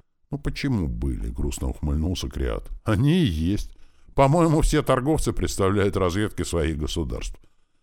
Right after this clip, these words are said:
Самое удобное прикрытие для проведения закупки кристаллов». «Думаете?» —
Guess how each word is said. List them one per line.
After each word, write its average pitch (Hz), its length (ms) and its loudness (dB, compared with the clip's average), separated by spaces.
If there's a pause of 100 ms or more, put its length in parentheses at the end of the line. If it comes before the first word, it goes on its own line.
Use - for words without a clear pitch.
(260)
Самое 82 300 -4
удобное 71 460 -4
прикрытие 57 580 -6
для - 120 -10
проведения 64 640 -4
закупки - 500 -6
кристаллов». - 640 -8 (1700)
«Думаете?» — 98 960 -4